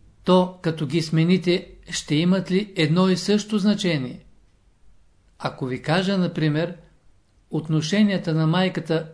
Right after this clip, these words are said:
към дъщерята са такива, каквито са отношенията на бащата към сина,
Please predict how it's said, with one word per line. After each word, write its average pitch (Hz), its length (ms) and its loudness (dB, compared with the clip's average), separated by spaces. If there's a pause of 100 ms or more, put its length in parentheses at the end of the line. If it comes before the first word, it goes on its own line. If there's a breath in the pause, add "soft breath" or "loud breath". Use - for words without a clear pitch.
към 139 180 -2
дъщерята 143 920 -4
са - 220 -6
такива, 170 520 -2 (520 soft breath)
каквито 208 440 0
са 175 140 -2
отношенията 175 920 0 (100)
на 143 180 -2
бащата 160 540 -4
към 143 180 -2
сина, 160 420 -2